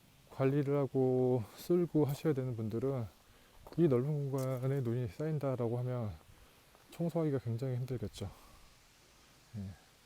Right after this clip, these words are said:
아무쪼록 이런 부분 모든 걸 다 감안을 하셔서 뭐 구매 의사를 정하시고, 그 다음에 시장 조사도 하시고,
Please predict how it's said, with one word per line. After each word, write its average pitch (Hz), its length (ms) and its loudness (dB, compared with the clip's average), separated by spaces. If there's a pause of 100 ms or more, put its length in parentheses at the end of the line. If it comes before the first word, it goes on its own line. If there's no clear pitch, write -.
(520)
아무쪼록 147 380 6
이런 160 180 6
부분 147 380 4
모든 156 320 4
걸 139 120 4
다 127 100 -2
감안을 123 420 -4
하셔서 135 380 -2 (1300)
뭐 110 400 -6 (120)
구매 135 220 0
의사를 127 600 -2 (1080)
정하시고, 127 680 -2 (1700)
그 - 220 -12
다음에 117 520 -4
시장 156 280 -4
조사도 131 340 -4
하시고, 127 400 -4